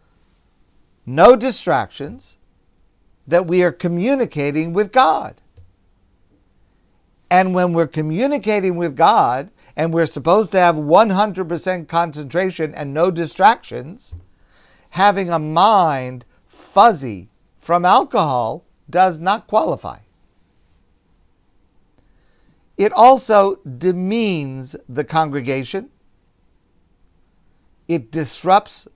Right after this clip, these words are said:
the decorum in shul. And there are other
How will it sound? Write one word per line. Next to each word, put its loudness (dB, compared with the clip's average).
the -8
decorum 0
in -16
shul. -12
And 0
there 4
are 6
other 2